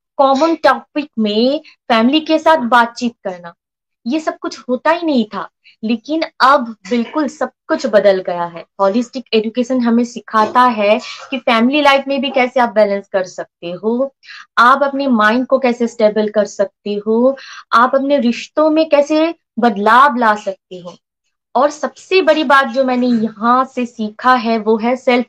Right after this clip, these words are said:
रियलाइजेशन। हम क्या करते हैं, हम दूसरों को जजमेंट करते हैं, दूसरों को गलती को लेके बैठे रहते हैं, लेकिन हमारे अंदर कितने सारे गलतियां हैं, हम उनको कभी नहीं देखते।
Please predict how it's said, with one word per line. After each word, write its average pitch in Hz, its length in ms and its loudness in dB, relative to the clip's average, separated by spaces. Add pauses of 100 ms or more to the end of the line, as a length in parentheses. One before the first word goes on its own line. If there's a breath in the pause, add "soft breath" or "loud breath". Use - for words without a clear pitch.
रियलाइजेशन। 175 720 -4 (720 soft breath)
हम 302 140 4
क्या 320 200 2
करते 320 360 2
हैं, 320 60 2
हम 311 220 0
दूसरों 247 440 -4
को 277 140 -2
जजमेंट 240 540 0
करते 226 300 -2
हैं, 240 240 2
दूसरों 226 340 -4
को 247 140 -2
गलती 220 360 0
को 247 180 2
लेके 220 420 2
बैठे 208 400 0
रहते 190 320 2
हैं, 196 120 -2
लेकिन - 540 -2
हमारे 240 320 4
अंदर 247 300 0
कितने 254 380 0
सारे 240 300 2
गलतियां 185 520 -2
हैं, 180 140 -14
हम 226 140 -2
उनको 247 300 -2
कभी 262 280 0
नहीं 277 220 2
देखते। - 440 -8